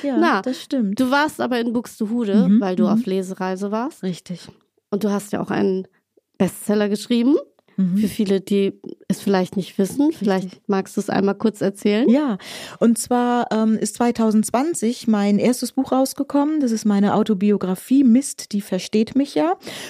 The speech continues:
Speaker 1: Und, äh, da habe ich mich riesig gefreut, dass das dann wirklich ein Bestseller, Spiegel-Bestseller wurde. Und das zweite Buch, Raus aus den Schubladen,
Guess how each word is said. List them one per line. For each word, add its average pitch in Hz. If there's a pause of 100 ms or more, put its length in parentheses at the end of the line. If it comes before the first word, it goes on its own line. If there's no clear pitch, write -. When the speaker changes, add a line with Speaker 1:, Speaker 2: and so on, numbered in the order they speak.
(100)
Speaker 1:
Und, 220
äh, 202
da 196
habe 220
ich -
mich 220
riesig 269
gefreut, 233
dass 226
das 214
dann 208
wirklich 208
ein 180
Bestseller, 247
Spiegel-Bestseller 240
wurde. 277 (440)
Und 226
das 202
zweite 254
Buch, 294
Raus 220
aus 208
den 202
Schubladen, 202